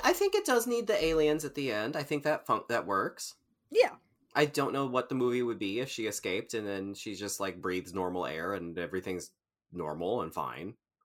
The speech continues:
Speaker 1: And melted woman wasn't a thing. And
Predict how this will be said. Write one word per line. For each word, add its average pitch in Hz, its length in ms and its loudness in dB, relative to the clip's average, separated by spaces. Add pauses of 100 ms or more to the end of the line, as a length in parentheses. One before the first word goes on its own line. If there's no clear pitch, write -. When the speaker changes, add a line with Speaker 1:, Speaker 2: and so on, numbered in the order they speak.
(100)
Speaker 1:
And 90 320 -2
melted 90 380 -2
woman 90 420 -4
wasn't 85 400 -4
a 90 80 -6
thing. 82 420 -8
And 80 280 -10